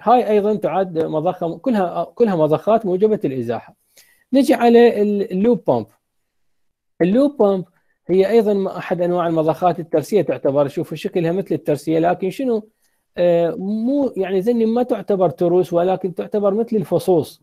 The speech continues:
عملها أيضا مشابه لهاي المضخة بالضبط، لكن شوفوا يعني عدد من الفصوص أقل من ذني التروس. التروس ذني عددهم كثير، هنا عندي فقط ثلاث فصوص أو ربما قد يكون أربعة أو ما شابه. زين؟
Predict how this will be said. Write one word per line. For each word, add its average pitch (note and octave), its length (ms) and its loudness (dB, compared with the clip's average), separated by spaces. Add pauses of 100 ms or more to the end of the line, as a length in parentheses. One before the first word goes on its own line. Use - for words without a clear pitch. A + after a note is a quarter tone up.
(600)
عملها A#3+ 380 4
أيضا A3 260 2
مشابه G#3 540 -2
لهاي F#3+ 360 0
المضخة C#3 460 -2
بالضبط، C3+ 420 -2
لكن F3 280 -2
شوفوا G3+ 340 -2
يعني E3+ 280 -4
عدد F3+ 320 -2
من D#3+ 140 0
الفصوص D#3+ 520 -4
أقل G#3 440 -2 (480)
من E3 160 2
ذني E3 260 0
التروس. D3+ 420 0
التروس D#3+ 440 -6
ذني D#3 240 0
عددهم D3 400 -2
كثير، E3 380 0
هنا E3 260 0
عندي E3 300 -4
فقط D3 320 -2
ثلاث E3+ 200 0
فصوص E3+ 380 -4
أو D3+ 100 0
ربما D#3 460 0
قد D#3 240 -4
يكون D3+ 260 -2
أربعة D#3+ 380 2
أو D#3 80 2
ما C#3 180 0
شابه. C3 320 -6 (800)
زين؟ D#3 300 0